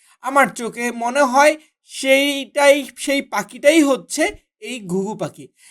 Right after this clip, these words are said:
এখন অনেকে বলবে, "কেন ভাইয়া এটা এত সহজ?" আসলে এত সহজ কারণ হচ্ছে এই ঘুঘুগুলো খুব সহজেই ছেলে মেয়ে চেনা যায়,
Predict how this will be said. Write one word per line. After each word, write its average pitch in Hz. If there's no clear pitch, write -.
এখন 302
অনেকে 254
বলবে, 294
"কেন 294
ভাইয়া 240
এটা 226
এত -
সহজ?" 233
আসলে 269
এত 214
সহজ 254
কারণ 262
হচ্ছে 269
এই 247
ঘুঘুগুলো 262
খুব 302
সহজেই 254
ছেলে 302
মেয়ে 302
চেনা 233
যায়, 175